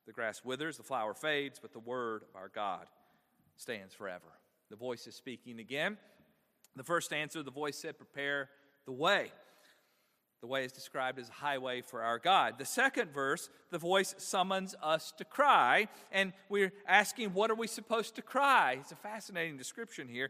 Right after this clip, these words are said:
We're to cry, "All flesh is grass." That's interesting, isn't it? What is flesh? We are flesh.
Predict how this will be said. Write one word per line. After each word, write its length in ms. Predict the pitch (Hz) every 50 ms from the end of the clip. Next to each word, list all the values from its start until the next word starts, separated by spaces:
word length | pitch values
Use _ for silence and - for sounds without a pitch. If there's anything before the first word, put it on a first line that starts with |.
| - - -
We're 140 | - 220 240
to 80 | 220 -
cry, 560 | - - 262 277 311 311 294 277 269 247 - - - - - -
"All 360 | 226 254 277 311 311 320 294
flesh 600 | 302 - - - - 262 269 285 302 294 - - 262
is 340 | - 202 185 180 165 151
grass." 840 | 143 - 151 160 185 196 180 147 110 92 - - - - - - - - _ _ _ _ _ _ _ _ _ _ _ _ _ _ _ _
That's 180 | - 156 - -
interesting, 560 | 156 127 - 120 104 - - 113 101 95 95 -
isn't 240 | 113 113 107 110 98
it? 140 | 92 90 - _ _ _ _ _ _ _ _ _ _ _ _ _ _ _ _ _ _ _ _ _ _ _ _ _ _
What 140 | - 113 101
is 100 | - -
flesh? 640 | - - 82 95 165 185 - - - - - - _ _ _ _ _ _ _ _ _ - - -
We 160 | 95 - -
are 80 | - -
flesh. 560 | - 104 85 73 - - - - - -